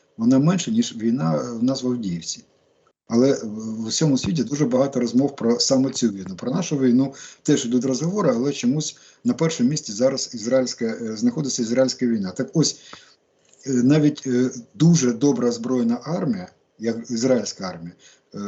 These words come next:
гарно навчена, де повністю всі люди мають проходити, е, військову підготовку проти, ну, це ж не регулярна армія, е, палестинська оці, е, Хамас, це ж бандформування,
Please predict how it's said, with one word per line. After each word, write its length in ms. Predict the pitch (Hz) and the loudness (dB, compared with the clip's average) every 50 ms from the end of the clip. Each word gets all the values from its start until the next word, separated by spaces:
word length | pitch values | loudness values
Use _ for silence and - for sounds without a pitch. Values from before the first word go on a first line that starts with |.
| 104 - | -8 -8
гарно 380 | - - 123 143 151 147 139 131 | -2 2 2 2 4 4 2 2
навчена, 460 | 143 165 196 196 - - 117 107 101 | 2 2 0 -2 -2 -4 -6 -6 -4
де 220 | 98 113 117 120 | -4 -2 -2 0
повністю 680 | 117 113 - - - 151 131 120 113 107 - - 117 110 | -2 -4 -6 -2 0 2 4 2 2 0 -2 -6 -6 -6
всі 280 | - - - - 151 | -6 -6 -2 0 2
люди 180 | 139 127 113 113 | 2 4 4 4
мають 240 | 113 120 113 107 - | 2 2 2 0 -4
проходити, 580 | - 120 - - 120 113 110 113 107 - 120 | -10 -8 -4 -4 -4 -2 -2 -6 -6 -4 -4
е, 140 | 113 107 107 | -2 -2 0
військову 320 | 107 117 117 - - 131 101 | 0 0 0 2 0 0 2
підготовку 600 | 127 117 120 123 - 175 175 170 - 107 98 - - - - - _ _ | 2 0 0 0 0 -2 -4 -4 -4 -10 -14 -14 -16 -20 -20 -20 _ _
проти, 420 | - 151 151 147 143 131 131 135 139 | 2 2 4 4 2 2 2 0 -2
ну, 180 | 156 180 170 - _ _ - | -4 -4 -4 -6 _ _ -8
це 160 | - - 143 | -6 -6 -6
ж 100 | - 147 | -6 -4
не 80 | 147 | -4
регулярна 480 | 151 156 - 156 156 160 147 135 147 135 | -4 -4 -4 -4 -4 -4 -2 -2 -2 -2
армія, 260 | 113 92 95 98 95 | -2 -2 -6 -6 -6
е, 420 | 98 98 98 104 101 104 104 107 101 - _ | -6 -6 -6 -6 -6 -6 -6 -6 -8 -12 _
палестинська 520 | - 127 120 113 - - 156 143 - - | -2 0 0 0 0 0 -2 0 0 0
оці, 380 | 120 117 - - 131 127 123 117 | 0 0 0 0 2 2 4 4
е, 140 | 117 113 113 | 2 0 0
Хамас, 360 | 113 - - 156 170 170 - | 0 -2 0 2 2 2 2
це 100 | - 151 | -2 -6
ж 160 | 139 - 147 127 | -6 -6 -8 -6
бандформування, 840 | 127 123 131 151 147 - - 147 143 147 131 110 92 85 82 82 | -4 0 0 0 0 0 -2 -2 0 0 0 0 0 -2 -2 -4